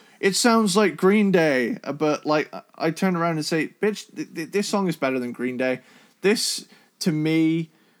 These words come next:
feels like a final credits kind of song, and it's one of the best opening tracks for me, 'cause it kind of goes out on a kind of dreamy note, and it does feel like a, it,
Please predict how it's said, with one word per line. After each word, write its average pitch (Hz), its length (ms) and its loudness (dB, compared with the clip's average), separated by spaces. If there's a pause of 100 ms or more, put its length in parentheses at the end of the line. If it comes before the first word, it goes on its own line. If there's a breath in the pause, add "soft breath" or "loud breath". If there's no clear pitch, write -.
(100 soft breath)
feels 160 640 0
like 143 200 -2
a 113 80 -2
final 151 540 -2
credits 147 640 -2
kind 165 300 -4
of 165 120 -6
song, 196 440 -2 (300)
and 139 160 -2
it's - 380 -4 (400 loud breath)
one 180 280 -2
of 196 240 -2
the 160 80 -4
best - 760 -6
opening 127 500 -4
tracks - 460 -8
for - 140 -10
me, 113 340 -4
'cause 123 220 -6
it 127 220 -4
kind 165 280 -4
of 147 160 -6
goes 135 320 -2
out 143 200 -4
on 127 100 -12
a 117 60 -8
kind 131 260 -6
of 104 100 -6
dreamy 143 480 -4
note, 160 380 -2 (640 soft breath)
and 139 100 -4
it 143 160 -4
does 151 280 -2
feel 151 320 0
like 120 280 -2
a, 107 340 -2
it, 127 200 -8